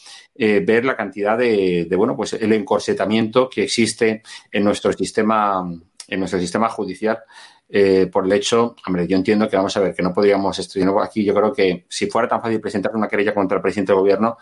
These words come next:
yo creo que media España, como mínimo, <laughs> ya le estaría presentando una al día.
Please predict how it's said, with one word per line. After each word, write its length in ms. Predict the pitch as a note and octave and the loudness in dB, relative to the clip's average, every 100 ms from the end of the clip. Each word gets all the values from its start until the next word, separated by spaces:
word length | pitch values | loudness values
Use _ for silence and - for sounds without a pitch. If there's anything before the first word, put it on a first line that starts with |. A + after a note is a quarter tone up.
| - - - | -18 -20 -14
yo 180 | - G#2 | -2 2
creo 120 | G#2+ | 2
que 80 | G#2+ | 2
media 220 | G#2 A2 | 0 2
España, 500 | G#2 - A2 G#2+ B2 _ | 0 -2 -6 -4 -8 _
como 220 | - G2+ F#2+ | -6 -2 2
mínimo, 440 | G#2+ G#2+ A#2 B2+ | 2 2 0 -2
<laughs> 160 | - B2 | -6 -4
ya 140 | C3+ | -2
le 240 | A2 A2+ A#2 | -2 -2 -4
estaría 320 | A#2 A2 A#2 | -2 2 2
presentando 680 | A#2 - G#2+ G#2+ A2 A2+ A#2 | -2 -6 -6 -4 -2 -2 0
una 320 | B2 A#2+ B2 - | 0 0 0 -6
al 200 | G2+ F#2 | -8 -2
día. 300 | C#3+ B2 | -2 -4